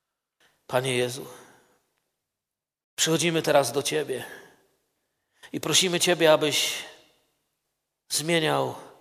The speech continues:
nasze serca na Twoje podobieństwo. Panie Jezu, wyznajemy Ci, że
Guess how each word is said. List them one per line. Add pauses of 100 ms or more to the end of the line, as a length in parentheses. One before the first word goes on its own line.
(280)
nasze
serca
na
Twoje
podobieństwo. (1400)
Panie
Jezu,
wyznajemy
Ci,
że